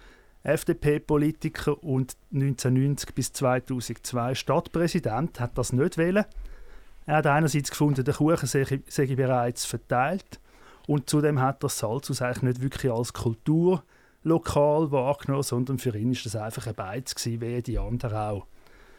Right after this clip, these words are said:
Zudem hat er auch gesagt, er hätte keine Lust, zum Geld in einen defizitären Betrieb zu stecken. Und irgendwann haben sie dann, äh, die Stadt und das Salzhaus zusammen einen Businessplan gemacht und die Stadt hat geholfen, die Finanzen zu sanieren und den Betrieb ein bisschen zu professionalisieren,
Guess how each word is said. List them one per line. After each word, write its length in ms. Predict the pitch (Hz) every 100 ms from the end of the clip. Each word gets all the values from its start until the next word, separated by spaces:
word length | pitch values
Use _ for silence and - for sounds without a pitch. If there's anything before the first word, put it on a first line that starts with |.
| - -
Zudem 260 | - 151 156
hat 140 | 151
er 140 | 147 143
auch 40 |
gesagt, 340 | - 123 131 135
er 60 |
hätte 180 | 117 127
keine 260 | - 110 123
Lust, 200 | 120 -
zum 200 | 127 110 - - -
Geld 340 | 113 110 120
in 100 | 120
einen 100 | 123
defizitären 800 | 120 120 117 - - - 117 113 110
Betrieb 440 | 117 - 110 117
zu 40 |
stecken. 420 | - 107 - - 104 - - - -
Und 120 | 135
irgendwann 320 | 151 165 160 156
haben 140 | 156
sie 120 | -
dann, 280 | 156 143 147 - -
äh, 180 | 135
die 80 | 123
Stadt 320 | - 147 -
und 100 | 139
das 60 | -
Salzhaus 600 | 135 139 143 147 139 -
zusammen 560 | - 131 147 139 127 120 - - -
einen 100 | 120
Businessplan 680 | 156 170 160 - 143 139 143
gemacht 380 | 139 135 110 -
und 140 | 123
die 20 |
Stadt 300 | - 127 -
hat 80 | 123
geholfen, 380 | 127 131 - 113
die 80 | 117
Finanzen 560 | 120 123 135 123 123
zu 80 | -
sanieren 480 | 120 127 127 123 113
und 160 | 113
den 80 | 107
Betrieb 600 | 127 110 - - 160 170
ein 80 | 151
bisschen 160 | 139 131
zu 60 | -
professionalisieren, 1200 | 120 117 123 127 123 117 113 113 113 113 113